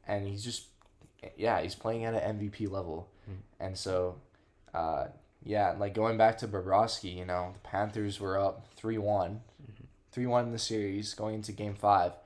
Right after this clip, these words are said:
Speaker 1: and he comes out with a fifty save performance, and they win in
Speaker 2: Yeah.
Speaker 1: overtime.
Speaker 2: It's crazy.
Speaker 1: Like, it, yeah, it's crazy. Like, uh, when you're the Leafs at that point, it's, you gotta take one game at a time.
Speaker 2: Mm-hmm.
Speaker 1: And when he plays like that in game five, like, the Leafs
Speaker 2: Yeah.
Speaker 1: win that game,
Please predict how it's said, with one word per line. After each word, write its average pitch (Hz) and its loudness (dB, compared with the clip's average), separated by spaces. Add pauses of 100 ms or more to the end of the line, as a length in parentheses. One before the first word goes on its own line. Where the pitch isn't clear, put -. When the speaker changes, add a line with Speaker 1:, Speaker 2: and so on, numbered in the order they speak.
(300)
Speaker 1:
and 107 -2
he 113 -4
comes 117 0
out 113 8
with 113 0
a 113 -2
fifty 113 -4
save 104 0
performance, 101 -4
and 98 -8
they 98 -4
win 101 -4
in 95 -4
Speaker 2:
Yeah. 85 -4
Speaker 1:
overtime. 87 -4 (240)
Speaker 2:
It's - -18
crazy. 95 -6
Speaker 1:
Like, 110 4 (140)
it, 120 0
yeah, 120 8
it's 104 0
crazy. 95 -2 (120)
Like, 101 -4
uh, 113 -4
when 127 -2
you're 139 0
the 131 0
Leafs 135 0
at 107 2
that 120 4
point, 98 -2
it's, 98 -8 (220)
you 107 -4
gotta 113 8
take 113 -2
one 113 4
game 107 0
at 101 2
a 95 2
time. 92 0 (200)
Speaker 2:
Mm-hmm. 101 -8 (360)
Speaker 1:
And 104 2
when 104 0
he 127 -2
plays 131 2
like 110 8
that 107 8
in 101 -2
game 101 0
five, 101 4
like, 98 -4
the 104 -4
Leafs 131 0
Speaker 2:
Yeah. 160 -2
Speaker 1:
win 160 0
that 117 4
game, 104 -2